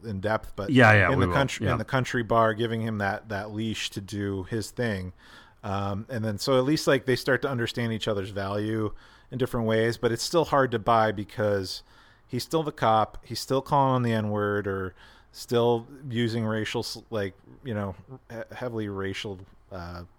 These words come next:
Speaker 1: you know, insults and, and stuff like that. And, and he always reminds him of the power. So it's, it's tough to buy for
Speaker 2: Mm-hmm.
Speaker 1: a while. I mean, for me.
Speaker 2: Yeah,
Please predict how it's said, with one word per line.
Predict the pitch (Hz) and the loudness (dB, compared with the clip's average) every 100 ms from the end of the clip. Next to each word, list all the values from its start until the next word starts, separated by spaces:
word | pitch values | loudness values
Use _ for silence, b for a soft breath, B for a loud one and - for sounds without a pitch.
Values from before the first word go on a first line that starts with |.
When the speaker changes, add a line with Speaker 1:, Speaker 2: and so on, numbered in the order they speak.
| - | -12
Speaker 1:
you | 107 | -10
know, | 85 82 92 - | -10 -12 -16 -10
insults | 107 - 95 87 - 95 | -8 -6 -6 -8 -12 -12
and, | 87 - B B B B - | -12 -12 B B B B -10
and | 110 | -6
stuff | - 113 107 | 0 0 0
like | 104 | -2
that. | 101 101 104 107 | -2 -2 -2 -6
And, | 110 101 107 - | -8 -8 -8 -8
and | 117 | -6
he | 131 127 | -4 0
always | 120 123 110 | 2 2 2
reminds | 113 110 117 113 107 | 0 0 0 -2 -4
him | 95 | -6
of | 92 92 - 107 | -8 -10 -20 -18
the | 101 | -8
power. | 110 98 98 85 - B B B B | -4 -2 -4 -8 -16 B B B B
So | - 113 107 104 101 | 0 2 4 2 0
it's, | 120 - - | -4 -8 -8
it's | - | -4
tough | - 185 - | 2 2 4
to | 151 | 0
buy | 113 104 107 | 2 2 2
for | 113 | 2
Speaker 2:
Mm-hmm. | 98 98 104 | 2 4 2
Speaker 1:
a | 92 | 0
while. | 80 78 - - - - | -4 -16 -20 -20 -20 -16
I | 92 | -12
mean, | 90 85 - - _ _ | -10 -10 -14 -20 _ _
for | - 92 | -8 -8
me. | 82 80 _ b b b b | -8 -12 _ b b b b
Speaker 2:
Yeah, | 123 107 98 95 | 4 6 6 4